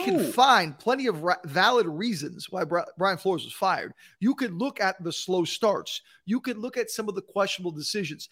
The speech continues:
Speaker 1: You could look at the fact that he couldn't put together an offensive staff his entire time here with any sort of consistency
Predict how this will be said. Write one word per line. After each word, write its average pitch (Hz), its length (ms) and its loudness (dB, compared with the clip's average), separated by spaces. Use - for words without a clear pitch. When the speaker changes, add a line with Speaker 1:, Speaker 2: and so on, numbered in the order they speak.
Speaker 1:
You 285 200 6
could 247 160 -2
look 262 180 0
at - 80 -4
the 185 80 -6
fact 220 340 -2
that 190 100 -2
he 180 160 -6
couldn't 285 400 -4
put - 160 -6
together 180 520 0
an 165 80 -4
offensive 180 480 -2
staff 196 580 -2
his 170 240 -4
entire 190 680 -2
time 202 360 -4
here 156 260 -4
with 196 140 4
any 247 160 0
sort 247 240 -2
of 180 80 -8
consistency 185 880 -8